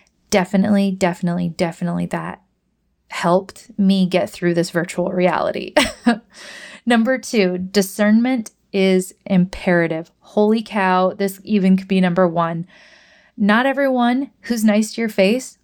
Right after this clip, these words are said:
wants the best for you. Like, I learned that so loud and clear this year. Um, developing that connection with your intuition is so important because naive-, naivete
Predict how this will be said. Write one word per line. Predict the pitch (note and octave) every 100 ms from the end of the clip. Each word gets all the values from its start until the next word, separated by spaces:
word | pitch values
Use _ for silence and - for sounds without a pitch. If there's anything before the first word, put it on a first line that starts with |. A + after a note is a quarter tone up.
| -
wants | F#3+ A3 A3+
the | - G3+
best | G3+ G#3
for | -
you. | F3 - G#3 _ _ _ _ _ -
Like, | G#3+ F#3+ F#3+ _ _ _ _
I | G#3+ B3
learned | A#3+ A3+ A3+
that | G3+ G3 G#3+ A3 _ _ _
so | - - - G#3
loud | B3 A3+ G#3+
and | A3 G#3+
clear | G#3 F#3
this | F#3+ G#3+ -
year. | C4 C4 C4+ _ _ _ - _ G#3
Um, | G3 F#3 F3+ F#3+ - _ _ _ _ -
developing | G#3+ G3 G3+ A3 B3+ A#3+
that | G#3+ G3+ - -
connection | - F#3 F#3 A#3 G#3
with | F#3 - -
your | G3
intuition | F#3 G3 F#3+ G3+ F3+ F3+ A#3 B3 C4+ C#4+ _ _ -
is | G#3+
so | - G3
important | G#3 G#3+ F#3+ G#3+ A3
because | A3+ G#3+ G#3+
naive-, | G3 G3 F#3+ F#3 G#3+ - -
naivete | G3 F3+ G#3+ C4 C#4+ - F3 F#3 B3+